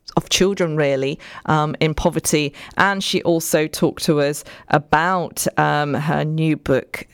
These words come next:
that, um, she's about to launch. So, yeah, really, really interesting.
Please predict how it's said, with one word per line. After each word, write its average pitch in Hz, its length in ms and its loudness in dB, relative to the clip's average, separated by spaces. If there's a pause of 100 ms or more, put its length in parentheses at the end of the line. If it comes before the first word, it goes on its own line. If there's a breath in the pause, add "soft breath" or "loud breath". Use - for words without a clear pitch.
that, - 420 -2
um, 143 220 -2
she's - 200 -6
about - 280 -4
to - 100 -4
launch. 143 320 -2
So, - 200 0
yeah, 165 560 0
really, 175 320 0
really 156 260 0
interesting. 165 720 0